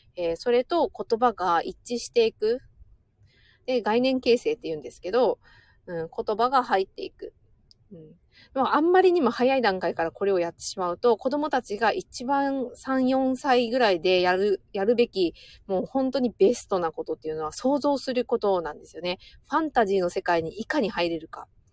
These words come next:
脳波で言うと、えー、シータの状態。えー、アルファの一個手前のシータの状態。で、まあ、行くと寝ちゃうんですけど、寝ちゃう脳波なんですけど、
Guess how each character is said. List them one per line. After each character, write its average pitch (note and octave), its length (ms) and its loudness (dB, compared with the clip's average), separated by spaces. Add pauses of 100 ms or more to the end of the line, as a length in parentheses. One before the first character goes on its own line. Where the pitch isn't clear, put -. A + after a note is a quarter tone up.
(200)
脳 B3+ 180 6
波 A#3 120 2
で F#4 100 2
言 E4+ 160 0
う - 40 -6
と、 C#4 400 2 (280)
え D#3+ 160 -4
ー、 E3 40 -4
シ - 260 -6
ー - 80 -4
タ D3 140 -2
の D#3 140 -12
状 - 220 -12
態。 - 240 -14 (380)
え F#3+ 100 -6
ー、 F#3 40 0
ア A3 60 2
ル A3+ 100 0
フ A3 60 -4
ァ F3 80 0
の F3 100 -4
一 F3 60 -6
個 F3 120 -8
手 E3+ 100 -8
前 E3 220 -8
の G#3 420 4
シ - 220 -4
ー G#3 40 -6
タ D3+ 120 -4
の - 60 -14
状 - 180 -18
態。 - 180 -20 (440)
で、 A3+ 140 -2
ま G#3 320 4
あ、 - 60 -4
行 - 100 -6
く - 120 -18
と F3 340 4
寝 F3+ 80 -4
ち - 80 -4
ゃ G#3+ 80 6
う - 20 4
ん E3+ 40 -2
で D#3 60 -6
す - 100 -16
け D#3+ 100 -8
ど、 A#3 240 4
寝 F3+ 100 -4
ち - 100 -4
ゃ F#3+ 60 4
う F#3+ 80 2
脳 F#3+ 120 0
波 A3+ 100 -4
な - 80 -8
ん - 60 -14
で E3 60 -16
す - 80 -20
け A3+ 100 -6
ど、 A#3+ 200 4